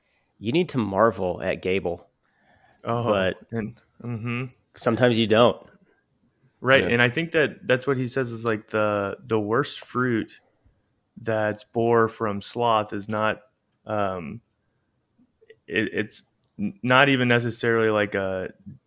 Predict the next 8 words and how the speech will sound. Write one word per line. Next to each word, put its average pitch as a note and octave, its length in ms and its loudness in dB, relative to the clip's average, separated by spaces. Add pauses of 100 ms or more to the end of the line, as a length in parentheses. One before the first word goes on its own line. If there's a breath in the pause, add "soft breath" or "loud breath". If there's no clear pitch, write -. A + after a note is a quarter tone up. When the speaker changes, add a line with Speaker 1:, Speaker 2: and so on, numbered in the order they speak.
(280)
Speaker 2:
a F#2 220 -4 (260)
disordered A2 580 0
manifestation G#2+ 880 -4
of G2 140 -8
your G2 140 -8
desire G2 460 -4
for F#2+ 180 -8
God. F#2+ 420 -4